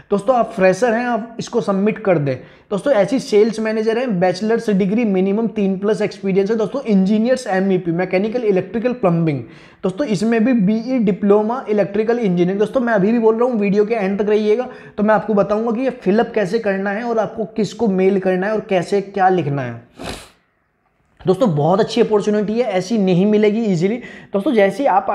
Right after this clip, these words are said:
इन पे क्लिक करेंगे तो आपको कुछ अपॉर्चुनिटी नहीं, दिखेगा नहीं दोस्तों। आप जैसे इसके बिल्कुल लास्ट में जाएंगे, बिल्कुल लास्ट में आपको दिखेगा email आईडी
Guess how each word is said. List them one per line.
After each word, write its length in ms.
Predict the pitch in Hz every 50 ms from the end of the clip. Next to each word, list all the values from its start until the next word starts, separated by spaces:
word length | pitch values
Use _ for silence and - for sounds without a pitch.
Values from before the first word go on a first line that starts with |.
| 185
इन 140 | 196 175 202
पे 80 | 208 240
क्लिक 340 | - - 190 214 226 - -
करेंगे 240 | 226 220 220 226 233
तो 100 | 220 240
आपको 200 | 226 226 262 247
कुछ 200 | - 240 202 226
अपॉर्चुनिटी 540 | 220 - 208 202 185 202 202 208 196 220 226
नहीं, 380 | 220 214 190 190 208 220 226 214
दिखेगा 440 | 175 170 160 - 180 180 156 151
नहीं 140 | 143 131 123 117 - - - - - _
दोस्तों। 240 | - 226 220 - 302
आप 120 | 277 226 190
जैसे 240 | 220 208 196 -
इसके 220 | 262 214 - 285 269
बिल्कुल 320 | 185 220 214 - 262 226 190
लास्ट 340 | 170 165 170 196 240 - -
में 120 | 254 247 208
जाएंगे, 280 | 190 170 170 175 175
बिल्कुल 320 | 175 180 220 190 - 240 208
लास्ट 260 | 208 196 175 - -
में 120 | 202 208
आपको 200 | 202 202 202 226
दिखेगा 360 | 208 185 175 - 202 226 - - 226
email 360 | 202 190 196 196 196 185 175
आईडी 320 | 160 156 147 143 139 127